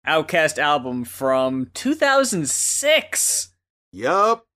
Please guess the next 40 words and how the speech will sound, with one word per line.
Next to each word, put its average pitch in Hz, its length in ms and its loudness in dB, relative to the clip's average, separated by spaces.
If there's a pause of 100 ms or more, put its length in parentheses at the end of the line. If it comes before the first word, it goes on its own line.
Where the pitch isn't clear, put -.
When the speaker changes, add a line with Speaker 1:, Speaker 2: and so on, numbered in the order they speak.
(160)
Speaker 1:
My 170 520 0
Speaker 2:
Been - 80 6
over 214 140 4
a 208 120 4
decade, 202 240 4
Speaker 1:
God. 185 360 4
Speaker 2:
man. 90 340 -2 (340)
Speaker 1:
Whew. 427 480 4 (460)
It 294 120 0
feels 240 360 2
like 131 320 0
it. 107 220 -8
It 262 120 2
feels 233 340 2
like 165 140 0
we 165 120 0
have 151 240 0
Speaker 2:
Yup. - 100 -18
Speaker 1:
gone 156 300 4
without 143 420 0
Outkast 139 540 0
for 135 140 -6
over 123 220 -2
a 113 80 -6
decade. 85 480 -8 (320)
Speaker 2:
It 104 260 -8
sure 143 340 2
as 143 100 -4
hell 143 240 0
does. 104 480 -2 (400)
I, 160 80 0
I, 175 240 -6 (120)
I'll 208 60 2
just 196 200 -4
put 202 120 4
this 170 160 -4
out 156 200 4
there. 120 360 2 (320)
Outkast, 240 800 0 (140)
uh, - 60 -6